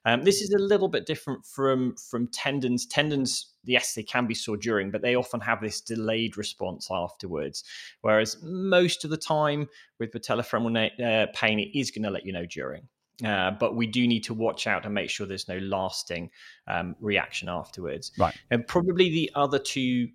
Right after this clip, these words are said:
Speaker 1: main things that runners might have in that region, um, would be iliotibial band syndrome. So that's where, that's more lateral, so more towards the outside of the knee rather than beneath the kneecap. And that usually is a really quite sharp,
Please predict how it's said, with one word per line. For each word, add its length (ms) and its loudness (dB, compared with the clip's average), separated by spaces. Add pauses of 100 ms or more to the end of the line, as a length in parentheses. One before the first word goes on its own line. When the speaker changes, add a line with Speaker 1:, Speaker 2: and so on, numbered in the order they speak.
(120)
Speaker 1:
main 440 4
things 380 0
that 120 -6
runners 280 -2
might 180 -2
have 360 -2
in 160 0
that 240 2
region, 720 -4 (380)
um, 380 0
would 300 0
be 380 0
iliotibial 640 -4
band 340 2
syndrome. 560 0
So 480 2
that's 320 -2
where, 320 4
that's 220 -4
more 340 2 (300)
lateral, 460 -2
so 140 -8
more 180 -2
towards 300 -8
the 220 -10
outside 760 0
of 160 -6
the 80 -4
knee 480 -2
rather 340 0
than 120 -6
beneath 320 -6
the 60 -10
kneecap. 520 -2 (220)
And 180 0
that 160 0
usually 640 -2
is 120 -2
a 80 -6
really 380 -4
quite 280 -2
sharp, 580 2